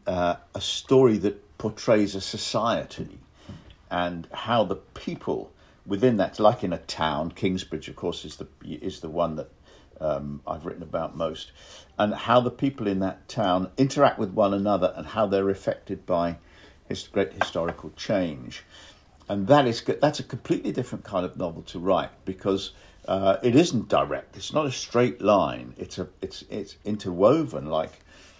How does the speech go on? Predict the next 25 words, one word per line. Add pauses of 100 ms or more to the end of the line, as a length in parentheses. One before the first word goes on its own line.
(360)
like
a
piece
of,
uh, (460)
cloth,
you
know,
for
a, (880)
for
a
check
suit. (640)
But, (120)
um, (300)
the
novels
of
that
type
that
I've
written
have